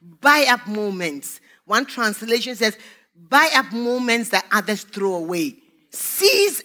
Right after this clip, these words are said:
every opportunity. Some of the th-, things I write to people in my book is that I write, "Seize the day." Every day, see it as a moment. 'Cause then that moment is gone. It will never come again.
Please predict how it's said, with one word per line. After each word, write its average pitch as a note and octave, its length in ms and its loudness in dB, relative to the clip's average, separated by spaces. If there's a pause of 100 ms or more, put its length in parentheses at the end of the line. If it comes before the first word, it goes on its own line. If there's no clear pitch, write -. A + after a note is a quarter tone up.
every C#4+ 320 0
opportunity. F#3 880 -4 (1160)
Some C#4+ 280 -2
of A3+ 40 -6
the A3 60 0
th-, - 140 -20 (180)
things C4+ 240 0
I A3 140 4
write A3+ 260 4
to A#3 80 -8
people B3 320 -6
in G#3+ 80 -4
my G3+ 160 2
book G#3 280 -12
is G3 120 -10
that G#3 180 2 (140)
I G3+ 60 -4
write, G#3+ 180 2
"Seize C#4+ 460 0
the G3+ 100 -2
day." G3 380 -2 (560)
Every D#4 320 -2
day, B3+ 220 4
see D4+ 400 0
it A#3 140 0
as A3+ 180 0
a G#3+ 60 -4
moment. G3+ 640 -6 (460)
'Cause - 140 0
then D4+ 160 2
that C#4+ 140 4
moment E4 520 0
is A3+ 220 -4
gone. A3 400 -4 (300)
It A3 80 -8
will A3+ 200 -2
never A#3 540 4 (160)
come G3 300 2
again. E3 500 -2